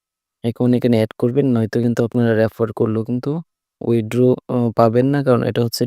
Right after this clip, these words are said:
টার্মস ওদের। আহ, আপনারা অফিসিয়াল গ্রুপে জয়েন হয়ে দেখবেন যে তারা বলছে যে কোনো একটি WhatsApp লিংক করতেই হবে। তো একটি WhatsApp লিংক করে আপনারা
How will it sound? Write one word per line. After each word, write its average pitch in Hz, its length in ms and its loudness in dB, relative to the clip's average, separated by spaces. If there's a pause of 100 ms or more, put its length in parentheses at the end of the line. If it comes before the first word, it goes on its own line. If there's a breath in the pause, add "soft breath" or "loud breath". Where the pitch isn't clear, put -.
টার্মস 123 360 2 (180)
ওদের। 110 300 0 (600 soft breath)
আহ, 104 120 0
আপনারা 113 260 0
অফিসিয়াল 120 440 0
গ্রুপে 113 260 0
জয়েন 113 260 2
হয়ে 113 180 0
দেখবেন 117 380 0
যে 123 140 0
তারা 113 200 0
বলছে 110 300 -4
যে 131 160 2
কোনো 113 180 0
একটি 107 200 -2
WhatsApp 113 580 0
লিংক 117 260 0
করতেই 120 420 -2
হবে। 113 260 -2 (420 loud breath)
তো - 120 -10
একটি 139 220 0
WhatsApp 143 420 -2
লিংক 127 300 2
করে 123 200 2
আপনারা 120 380 0